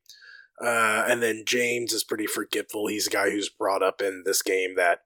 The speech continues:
like, you're introduced to right off the rip. But the problem is, as soon as you get Garrus and then, like, some of these other people, you're like, "Whatever." And then Ashley vers-, slash Kaidan is, like, a really unique one,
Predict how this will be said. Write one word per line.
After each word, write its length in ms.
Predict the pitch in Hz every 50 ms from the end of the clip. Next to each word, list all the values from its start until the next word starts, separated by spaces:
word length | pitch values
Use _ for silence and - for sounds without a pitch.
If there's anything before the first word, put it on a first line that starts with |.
| _ _ _ _ _ -
like, 360 | 101 95 90 82 - - - -
you're 180 | 117 120 117 107
introduced 500 | 101 95 95 104 98 92 95 92 - -
to 120 | - 104
right 160 | 98 95 95
off 160 | 92 90 -
the 80 | - 98
rip. 340 | 87 87 90 92 - _ - - _ -
But 140 | - 92
the 80 | 95 -
problem 360 | - 113 104 101 95 95 92
is, 300 | 92 92 92 92 - - -
as 100 | 120 113
soon 160 | - 113 98 98
as 100 | 92 -
you 80 | -
get 220 | - 95 90 - -
Garrus 560 | 95 92 90 90 90 92 - - - - - -
and 160 | - - 101 92
then, 160 | 92 87 87
like, 160 | 87 87 -
some 120 | - 101
of 60 | 87 85
these 140 | 85 -
other 140 | 92 87 92
people, 260 | - - 104 92 95
you're 180 | 92 87 87 82
like, 140 | 80 80 -
"Whatever." 360 | 92 90 90 85 87 90 - - _ _ _ _ _ _ _ _ _ _ _ _ _ _ - - - - - -
And 120 | 160 156
then 220 | 147 147 143 135 - -
Ashley 580 | 170 196 226 277 - - 330 339 330 311 302 254
vers-, 400 | 170 147 170 226 233 - - - - - -
slash 400 | - - 175 165 160 143 - -
Kaidan 480 | - 139 135 139 131 123 117 110 110 - _ - - - - - - - - - _ _ _ _
is, 160 | - 175 160 214
like, 120 | 202 180
a 80 | 190 170
really 380 | 143 151 165 180 185 202 220
unique 460 | 226 233 190 151 143 139 143 135 -
one, 220 | - 92 82 -